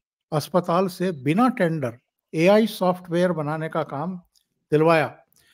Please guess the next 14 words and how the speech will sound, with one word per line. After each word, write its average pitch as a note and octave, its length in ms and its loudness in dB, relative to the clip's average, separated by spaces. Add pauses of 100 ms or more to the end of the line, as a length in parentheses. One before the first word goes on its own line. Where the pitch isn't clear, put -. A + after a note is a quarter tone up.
(420)
जिससे A#3+ 640 2
उन्हें E3+ 340 0
सैकड़ों F#3 580 -2
करोड़ों E3 360 0
का E3+ 380 -2 (680)
मुनाफा D#3 480 4
पहुंचाया C#3+ 540 0
गया। A#2+ 220 -6
नरेश C#3+ 400 0
कुमार F3+ 280 0
के F#3 120 -4
बेटे D3+ 280 0
की F3 120 -2
कंपनी F3+ 580 -4